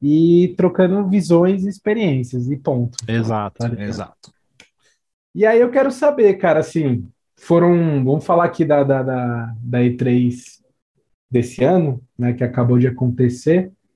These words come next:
Speaker 1: É, acho que, se eu não me engano, foi, ano passado não teve, né, por causa da, da pandemia. E
Speaker 2: Não,
Speaker 1: aí
Speaker 2: teve
Speaker 1: esse
Speaker 2: sim, pô.
Speaker 1: ano,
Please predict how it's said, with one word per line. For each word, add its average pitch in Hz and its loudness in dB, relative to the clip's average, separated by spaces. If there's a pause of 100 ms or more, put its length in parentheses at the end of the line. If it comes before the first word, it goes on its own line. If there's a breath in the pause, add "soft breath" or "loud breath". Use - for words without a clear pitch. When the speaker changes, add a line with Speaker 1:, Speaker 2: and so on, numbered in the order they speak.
(600)
Speaker 1:
É, 120 4
acho - -6
que, 123 4
se - -10
eu 120 2
não 123 4
me 123 4
engano, 120 2
foi, 120 2
ano 156 0
passado 151 -2
não 143 -6
teve, 208 0
né, 170 -4
por 151 -6
causa 127 -6
da, 123 -4
da 117 -6
pandemia. 127 2 (680)
E 123 0
Speaker 2:
Não, 123 2
Speaker 1:
aí 123 2
Speaker 2:
teve 131 2
Speaker 1:
esse - 4
Speaker 2:
sim, 196 0
pô. 135 2
Speaker 1:
ano, 127 -6